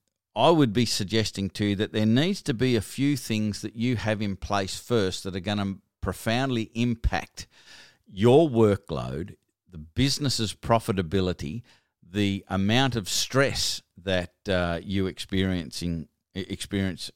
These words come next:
running your business. There's some things that will reduce those things and improve those things, uh, before putting in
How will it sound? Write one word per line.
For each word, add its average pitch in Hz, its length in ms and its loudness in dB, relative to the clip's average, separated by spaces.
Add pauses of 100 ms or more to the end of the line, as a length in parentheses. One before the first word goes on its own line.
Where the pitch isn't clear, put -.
running 95 400 0
your 87 180 -2
business. 76 600 -8 (1040)
There's 107 120 -6
some 101 160 0
things 143 360 2
that 120 200 0
will 110 160 -2
reduce 107 600 2
those 120 400 0
things 98 320 -4
and 98 100 -4
improve 127 500 4
those 98 380 0
things, 85 460 -4 (400)
uh, 92 360 0
before 98 840 0 (760)
putting 98 380 -6
in 90 380 -8